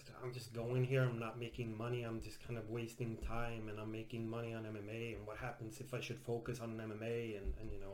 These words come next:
I just started to think about all that, and, and in the end, I was just like, "Fuck it, I just gotta, I just gotta do less things and focus on one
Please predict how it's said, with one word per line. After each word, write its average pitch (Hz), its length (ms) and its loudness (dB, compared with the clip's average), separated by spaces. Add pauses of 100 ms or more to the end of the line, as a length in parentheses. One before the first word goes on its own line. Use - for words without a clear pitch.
I 104 60 -8
just 110 140 -6
started 131 240 4
to 131 60 -2
think 123 260 -2
about 101 200 -6
all 101 180 -4
that, 107 200 -4
and, 110 180 -6 (840)
and 127 120 8
in 123 120 8
the 120 140 4
end, 123 200 8
I 110 100 4
was 107 100 -2
just - 220 -12
like, - 140 -12
"Fuck - 260 -12
it, - 140 -12
I - 60 -16
just - 160 -12
gotta, 131 200 -4 (600)
I 127 100 0
just - 140 -10
gotta 101 160 -6
do 98 100 -8 (180)
less 101 280 -4 (160)
things 120 400 2
and 98 180 -6
focus 104 380 0
on 101 200 -4
one 110 240 0